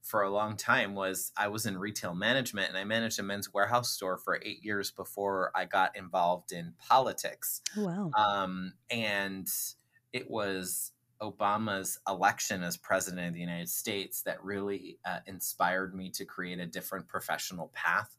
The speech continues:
Speaker 1: for myself. Um, and so I became a super volunteer for everything. Like, I volunteered for Equality Florida, who I now work for. I volunteered for, uh, Organizing for America,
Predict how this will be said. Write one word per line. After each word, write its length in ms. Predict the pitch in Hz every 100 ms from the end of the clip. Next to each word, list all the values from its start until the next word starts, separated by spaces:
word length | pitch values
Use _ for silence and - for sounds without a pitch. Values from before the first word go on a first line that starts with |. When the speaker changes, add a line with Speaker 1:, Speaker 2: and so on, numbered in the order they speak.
| _ - - _ -
Speaker 1:
for 140 | 101
myself. 760 | 87 87 - 98 131 143 - - _ - -
Um, 640 | 90 90 87 85 85 87 87
and 120 | 104 95
so 240 | 110 98
I 100 | 92
became 400 | 90 98 107 95
a 40 | 85
super 340 | - 90 95
volunteer 600 | 95 90 90 80 98 92
for 220 | - -
everything. 640 | 95 87 98 104 95 92 90
Like, 180 | 87
I 80 | 90
volunteered 580 | 87 87 85 85 95 90
for 220 | - 87
Equality 460 | 95 - 92 90 92
Florida, 400 | - 151 135 127
who 160 | 120
I 140 | 85 90
now 200 | 90 90
work 240 | 127 120
for. 320 | - 117 104
I 80 | 90
volunteered 560 | 87 87 90 - 92 85
for, 380 | 92 87 85 - - - _ _ _ _
uh, 140 | - -
Organizing 760 | 120 110 107 101 101 98 98 90
for 300 | - 95 -
America, 680 | 92 95 110 - 117 120